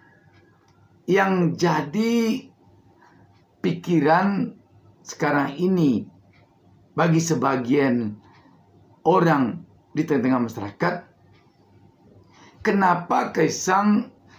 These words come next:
tidak menunggu saja dibuka nanti kontestasi politik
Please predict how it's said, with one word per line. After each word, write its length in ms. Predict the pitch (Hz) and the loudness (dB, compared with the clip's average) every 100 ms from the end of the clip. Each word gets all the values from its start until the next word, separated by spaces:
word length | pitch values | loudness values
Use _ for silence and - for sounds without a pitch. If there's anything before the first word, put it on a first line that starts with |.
| - _ | -20 _
tidak 420 | 175 160 - - - _ _ - _ | 0 2 0 -4 -12 _ _ -20 _
menunggu 560 | - 180 180 175 165 175 | -2 0 2 2 4 2
saja 880 | 165 160 135 117 185 202 202 196 - - _ _ _ _ _ _ _ _ _ _ _ - _ _ _ _ _ - _ _ _ - | 2 -2 -2 0 2 4 2 0 -6 -18 _ _ _ _ _ _ _ _ _ _ _ -20 _ _ _ _ _ -20 _ _ _ -2
dibuka 640 | 156 165 165 175 - 175 | 2 2 0 -2 0 2
nanti 400 | 151 135 185 180 | 2 0 -2 -2
kontestasi 800 | 165 139 131 165 165 - 143 156 | 0 0 0 -2 -2 -6 -4 -4
politik 560 | - 139 135 185 208 | -2 -4 -4 -4 -4